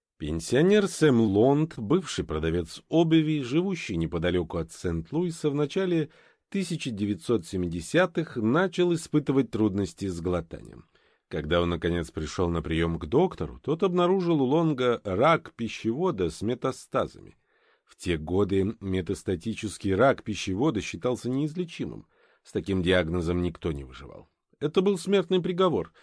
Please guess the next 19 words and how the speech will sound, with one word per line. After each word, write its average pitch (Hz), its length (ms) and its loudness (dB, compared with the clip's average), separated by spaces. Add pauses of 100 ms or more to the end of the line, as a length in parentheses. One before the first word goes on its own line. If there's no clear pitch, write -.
(140)
и 107 100 2
врач 131 640 2
Лонда 131 680 2 (180)
сообщил 151 680 2
ему 117 540 0 (120)
эту 160 300 0
новость 165 680 2
подходящим 110 840 -2
к - 60 -20
случаю 90 460 -6
скорбным 82 560 -6
тоном. - 400 -18 (680)
Чтобы 190 440 2
как 170 280 2
можно 170 380 6
больше 160 440 6
продлить 139 680 2
жизнь 78 600 -8
Лонда, 82 480 -6